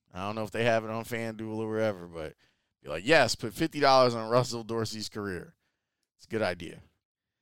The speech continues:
We are brought to you by Aurelio's Pizza, aurelios pizza dot com. It's the sauce. Really great pizza. I love it.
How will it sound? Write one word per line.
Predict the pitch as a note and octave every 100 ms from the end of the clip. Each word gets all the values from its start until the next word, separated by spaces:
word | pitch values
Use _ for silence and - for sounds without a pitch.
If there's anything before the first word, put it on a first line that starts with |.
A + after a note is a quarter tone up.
| _ _ _ _ _ _ _ _ _ _ A#2+
We | G3 A#3+
are | F3+
brought | D#3+ D3 -
to | D3
you | A#2+
by | A#2+ A#2+ A#2
Aurelio's | B2 A#2+ A2+ G#2
Pizza, | - C3 C#3+ F3+ F#3+ G3 -
aurelios | A2+ B2 A#2+ A2+ G#2+
pizza | - C#3+ A#2+ A#2+
dot | G2+ G#2+ G2 -
com. | C3+ C3+ E3 E3 C3+
It's | C#3+ - -
the | A2
sauce. | - - C3 C#3 G#3 - - - _ _ _ _ _ _ _ _ _ _ _ _ _ _ _ _ _ _ _ _
Really | G2+ B2+ D3+ D#3+ D#3+
great | B2 C3 B2 G2
pizza. | A#2 A2 A2 G#2 G2+ G2 _ _ _ _ _ _ _ _ _ _ _ _ _ _ _ _ _ _ _ -
I |
love | A2 G#2+ G#2+ G#2
it. | G2+ G2